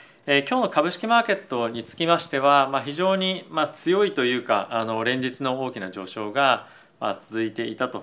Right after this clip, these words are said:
うような状況ではあったんですけれども、まあ、いくつか気になるポイントが、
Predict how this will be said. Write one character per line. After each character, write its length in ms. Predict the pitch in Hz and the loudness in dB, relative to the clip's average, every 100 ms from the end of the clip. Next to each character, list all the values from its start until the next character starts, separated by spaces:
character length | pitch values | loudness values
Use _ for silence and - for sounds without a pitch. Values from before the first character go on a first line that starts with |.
| - | -10
う 40 | 120 | -10
よ 60 | |
う 20 | 107 | -8
な 80 | |
状 160 | 92 110 | -8 -8
況 180 | 110 123 | -6 -8
で 100 | 117 | -4
は 200 | 95 - | -4 -6
あ 60 | 202 | -8
っ 40 | - | -2
た 100 | 160 | -2
ん 80 | |
で 80 | 113 | -4
す 120 | - | -10
け 80 | - | -10
れ 80 | 98 | -8
ど 80 | 98 | -6
も、 320 | 127 117 - - - - | -4 -4 -4 -12 -20 -10
ま 80 | - | -2
あ、 40 | 175 | -2
い 20 | |
く 140 | - | 0
つ 80 | 277 | -2
か 160 | - 123 | 0 0
気 140 | - | 0
に 40 | 151 | -2
な 100 | 160 | 0
る 80 | 131 | -2
ポ 140 | 110 | -6
イ 40 | |
ン 40 | 104 | -8
ト 140 | 117 | -6
が、 300 | 104 104 - | -2 -2 -4